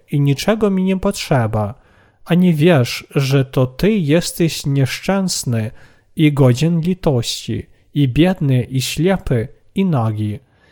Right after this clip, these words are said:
Radzę ci kupić u mnie złota w ogniu oczyszczonego, abyś się wzbogacił, i białe szaty, abyś się obrókł,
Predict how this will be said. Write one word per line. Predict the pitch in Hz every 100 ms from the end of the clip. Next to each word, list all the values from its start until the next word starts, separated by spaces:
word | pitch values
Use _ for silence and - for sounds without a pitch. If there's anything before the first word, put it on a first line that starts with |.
| _ _
Radzę | 139 175 196 196
ci | 185 - 156
kupić | - 202 196 175 156 -
u | 185
mnie | 196 175 165
złota | 139 139 165 196 - 175 156
w | -
ogniu | - 185 180 180 170
oczyszczonego, | 160 - - - 190 170 117 110 110 104 - - - - -
abyś | 180 185 185
się | - 180
wzbogacił, | 175 175 185 190 151 127 - 123 113 - _ _ _
i | 147 135
białe | 127 175 185 135
szaty, | - 185 202 - 147 117 - - _
abyś | - 175 180
się | - - 185
obrókł, | - 143 120 117 117 - 113